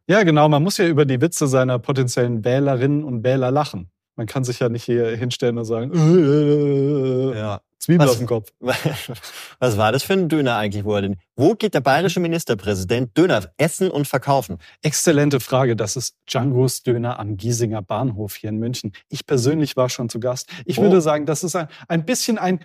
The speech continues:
Speaker 1: gehobener Döner. Kein abgehobener Döner, aber doch ein gehobener Döner. Hier ist die, äh, Instagram-Seite von denen.
Speaker 2: Oh.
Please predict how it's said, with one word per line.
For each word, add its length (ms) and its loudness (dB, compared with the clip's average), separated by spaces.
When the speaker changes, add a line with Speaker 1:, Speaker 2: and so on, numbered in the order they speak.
Speaker 1:
gehobener 640 2
Döner. 340 2
Kein 220 -2
abgehobener 640 0
Döner, 320 -6
aber 160 -4
doch 240 -4
ein 160 -4
gehobener 480 -4
Döner. 260 -6
Hier 180 -2
ist 160 -6
die, 140 0
äh, 320 -2
Instagram-Seite 760 -2
von 200 -6
denen. 160 0
Speaker 2:
Oh. 80 -6